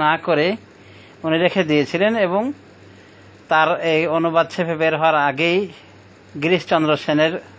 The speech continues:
অনুবাদ কোরআন বাজারে ছড়িয়ে পড়ে। এই হিসেবে বলা যায় যে পূর্ণাঙ্গ রূপে যিনি প্রথম বাংলা অনুবাদ কোরআন করেছেন, তিন-, তিনি হলেন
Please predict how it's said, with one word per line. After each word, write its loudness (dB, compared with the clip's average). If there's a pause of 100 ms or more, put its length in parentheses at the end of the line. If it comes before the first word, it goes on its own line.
(200)
অনুবাদ 0
কোরআন 0
বাজারে 0
ছড়িয়ে -4
পড়ে। -6 (3000)
এই -2
হিসেবে 2
বলা 4
যায় 4
যে 2
পূর্ণাঙ্গ 0
রূপে 0
যিনি 2
প্রথম 0 (160)
বাংলা 2
অনুবাদ 2
কোরআন 2
করেছেন, 0
তিন-, -4
তিনি 0
হলেন 2